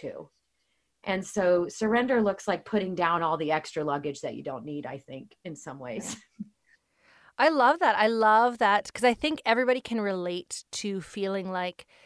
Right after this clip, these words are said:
Speaker 2: for me, it's that idea of, um, if I'm holding on to, or I'm experiencing anxiety, I usually know it's because I'm holding on to control in some area. And so as I release, and literally with my hands, open my hands, I release that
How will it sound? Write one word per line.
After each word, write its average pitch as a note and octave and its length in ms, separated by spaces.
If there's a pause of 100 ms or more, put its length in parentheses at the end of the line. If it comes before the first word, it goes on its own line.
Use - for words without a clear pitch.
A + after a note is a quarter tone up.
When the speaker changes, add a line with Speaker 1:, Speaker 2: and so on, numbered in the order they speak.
(120)
Speaker 2:
for C4 140
me, B3 300
it's B3 200
that B3 140
idea G#3 520
of, F3+ 460 (440)
um, F#3+ 280 (200)
if G#3+ 240
I'm B3+ 260
holding G#3+ 540
on F#3+ 220
to, G3 120
or G#3 140
I'm A3+ 140
experiencing G3 600
anxiety, F#3+ 640 (920)
I G#3+ 80
usually A3 360
know G#3 120
it's - 120
because G#3 320
I'm F#3+ 360 (360)
holding A3+ 300
on G#3+ 80
to G#3 60
control G3+ 720
in G#3 200
some F3 380
area. D#4+ 380 (680)
And A3+ 140
so A3+ 220
as A3 220
I G#3+ 100
release, F#3+ 840
and G#3 240
literally A3+ 240
with A3+ 120
my A#3 80
hands, G#3 280
open A#3+ 180
my C4+ 100
hands, A3+ 260
I G#3+ 60
release G3+ 480
that G#3+ 320